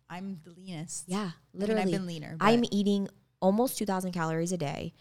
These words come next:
Speaker 2: which I've never even thought of. And I'm the lightest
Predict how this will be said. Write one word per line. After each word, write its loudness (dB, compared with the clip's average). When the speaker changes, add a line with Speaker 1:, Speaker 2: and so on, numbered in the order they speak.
Speaker 2:
which 2
I've 4
never 4
even 2
thought 0
of. -2
And 0
I'm 2
the 0
lightest -2